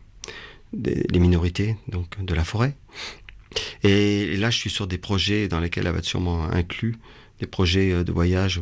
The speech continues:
pour, euh, une émission de T V. Parce qu'elle adore le voyage.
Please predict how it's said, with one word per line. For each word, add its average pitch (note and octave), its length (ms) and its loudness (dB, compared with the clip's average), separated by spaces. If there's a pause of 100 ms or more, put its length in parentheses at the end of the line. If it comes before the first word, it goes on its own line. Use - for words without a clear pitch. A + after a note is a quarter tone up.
pour, F2 200 -6
euh, D#2+ 60 -4 (320)
une F#2 120 2
émission F2 260 2
de E2+ 60 2
T F2 120 0
V. F#2 200 0 (920)
Parce - 140 -2
qu'elle D#2+ 240 2
adore F#2 320 4
le F2 80 2
voyage. F2+ 560 0